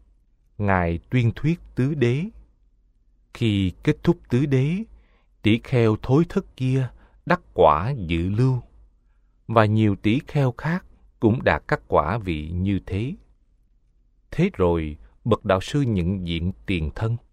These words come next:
Bấy giờ Ananda là vị vua, Xá Lợi Phất là Sa Gia, còn ta là vị giáo sĩ hoàng gia.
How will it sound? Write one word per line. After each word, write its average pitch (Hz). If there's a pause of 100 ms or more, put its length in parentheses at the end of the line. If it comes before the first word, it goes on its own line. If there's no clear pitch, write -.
(880)
Bấy 143
giờ 85 (140)
Ananda 127 (300)
là 87
vị 82
vua, 113 (640)
Xá -
Lợi 90
Phất - (320)
là 85
Sa -
Gia, 127 (920)
còn 85
ta 113 (400)
là 95
vị 87
giáo 135
sĩ 92 (140)
hoàng 76
gia. 98